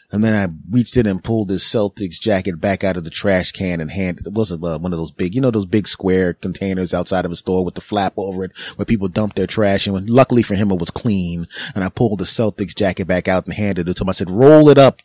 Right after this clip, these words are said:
roll, turn it inside out and push the sleeves in so people can't see it, the Celtics jacket." Right? And he goes, "Oh man, you saved me." I said, "Not a problem. That's what friends do."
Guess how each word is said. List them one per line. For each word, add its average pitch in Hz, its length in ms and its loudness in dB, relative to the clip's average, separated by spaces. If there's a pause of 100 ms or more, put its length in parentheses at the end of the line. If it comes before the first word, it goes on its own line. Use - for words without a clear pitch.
roll, 139 280 6
turn 160 300 2
it 143 100 4
inside 131 480 0
out 127 220 2
and 110 100 -8
push - 260 2
the 101 300 -6
sleeves 143 480 4
in 104 320 -2 (220)
so 113 100 2
people 131 300 6
can't 120 300 2
see 127 160 4
it, 110 100 0
the - 40 -6
Celtics - 540 -2
jacket." - 540 -4 (420)
Right? 143 380 2 (560)
And 123 100 4
he 120 60 8
goes, 117 60 4
"Oh 131 180 6
man, 139 240 8
you 147 80 4
saved 147 340 6
me." 127 80 6
I 110 40 4
said, 95 200 0
"Not 101 220 2
a 87 40 0
problem. 85 420 2
That's 92 200 -2
what 101 100 -2
friends 92 400 -2
do." 78 420 -6